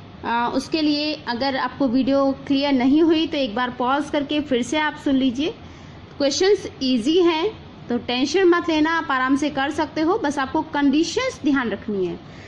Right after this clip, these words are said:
ये conditions आपको याद रखनी है कि mu is equal to px है या फिर mu x upon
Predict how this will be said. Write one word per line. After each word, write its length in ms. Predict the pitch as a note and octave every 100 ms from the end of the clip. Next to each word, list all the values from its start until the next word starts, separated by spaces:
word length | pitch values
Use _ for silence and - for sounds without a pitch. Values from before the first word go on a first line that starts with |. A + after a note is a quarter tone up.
| - -
ये 100 | F#4
conditions 540 | D#4+ C#4+ D#4 G#4+ A#4 G#4+
आपको 240 | D4+ D#4+
याद 280 | C4+ A3 G3+
रखनी 340 | G3+ G#3+ G3
है 120 | F3 - - - -
कि 140 | C4+ -
mu 300 | B3+ C#4 E4
is 140 | F4 C#4+
equal 200 | D#4 D#4
to 100 | E4+
px 440 | - C#4+ E4 E4+ G#4+
है 140 | E4
या 140 | B3
फिर 260 | B3+ C#4+ C4+ B3
mu 320 | C4 D4 E4
x 180 | E4 E4+
upon 300 | D4 C4